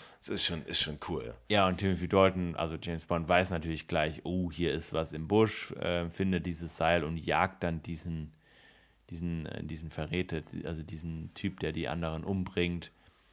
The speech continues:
Speaker 2: Ähm, und dann haben wir eine tolle, tolle Szene in diesem Auto, an dieser Klippe, in dieser Straße, die irgendwie genauso breit ist wie dieses Auto, wo Timothy Dalton auf diesem Autodach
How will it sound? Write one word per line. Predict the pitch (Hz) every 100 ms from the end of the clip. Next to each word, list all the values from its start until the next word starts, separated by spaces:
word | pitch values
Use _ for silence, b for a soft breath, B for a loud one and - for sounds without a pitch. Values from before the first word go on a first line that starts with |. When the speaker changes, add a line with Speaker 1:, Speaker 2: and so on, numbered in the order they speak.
| b b b _
Speaker 2:
Ähm, | 80 82 82 80 76 -
und | 98 92
dann | 85
haben | 90
wir | 95
eine | 82 90 87
tolle, | 98 95 95 92
tolle | 90 95 92
Szene | 101 107 107 87
in | 101
diesem | 98 92
Auto, | - 101 135 123 101 95
an | 95 107
dieser | 120 113 104
Klippe, | - 123 135 101 95 107 - b -
in | 98
dieser | 98 104
Straße, | 98 - 95 123 123
die | 92 98
irgendwie | 95 98 95
genauso | 95 98 104 127 113
breit | 95 104 113
ist | 107 -
wie |
dieses | 95 92 90 87
Auto, | 92 113 113 101
wo | 92
Timothy | 90 - 101 95 90
Dalton | 95 98 101 95
auf | - 107 113
diesem | 98 95 -
Autodach | 110 113 104 92 98 - _ - - - - - 101 98